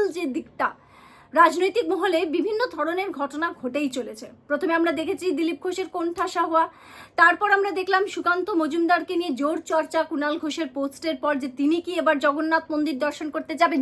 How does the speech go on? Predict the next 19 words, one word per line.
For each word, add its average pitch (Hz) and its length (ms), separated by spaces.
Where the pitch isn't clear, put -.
যদি 359 160
সেটা 494 240
সত্যি 370 340
হতো, 262 200
বা 320 140
যদি 285 140
এটার 330 240
মধ্যে 302 200
কোনো 320 140
সত্যতা 320 440
থেকে 302 240
থাকে, 269 280
তাহলে 294 280
কিন্তু 330 220
আবার 311 220
একটা 403 220
নতুন 302 220
ইকুয়েশন 339 400
এখানে 330 240